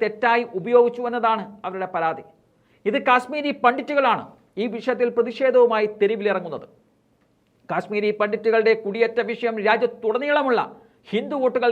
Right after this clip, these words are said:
നേടാൻ ബി ജെ പി ഉപയോഗിച്ചു എന്നതാണ് കാശ്മീരി പണ്ഡിറ്റുകൾ പറയുന്നത്. കാശ്മീരി പണ്ഡിറ്റുകളുടെ അവകാശങ്ങൾക്കായി പോരാടുന്ന പനുൻ കാശ്മീർ അസോസിയേഷൻ കഴിഞ്ഞ പത്ത് വർഷമായി മറ്റു മേഖലകളിൽ കുടിയേറിയ കാശ്മീരി പണ്ഡിറ്റുകളെ ബി ജെ പി നേതൃത്വത്തിലുള്ള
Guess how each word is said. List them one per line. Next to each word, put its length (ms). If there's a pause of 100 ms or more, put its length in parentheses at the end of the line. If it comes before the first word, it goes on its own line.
നേടാൻ 240 (120)
ബി 160
ജെ 160
പി 60 (180)
ഉപയോഗിച്ചു 500
എന്നതാണ് 340 (340)
കാശ്മീരി 480
പണ്ഡിറ്റുകൾ 460
പറയുന്നത്. 340 (840)
കാശ്മീരി 380 (100)
പണ്ഡിറ്റുകളുടെ 520 (160)
അവകാശങ്ങൾക്കായി 840
പോരാടുന്ന 460 (460)
പനുൻ 200 (120)
കാശ്മീർ 360 (140)
അസോസിയേഷൻ 560 (400)
കഴിഞ്ഞ 260
പത്ത് 220
വർഷമായി 500
മറ്റു 200
മേഖലകളിൽ 460 (100)
കുടിയേറിയ 420 (380)
കാശ്മീരി 440 (120)
പണ്ഡിറ്റുകളെ 540 (600)
ബി 240 (100)
ജെ 160
പി 80 (120)
നേതൃത്വത്തിലുള്ള 600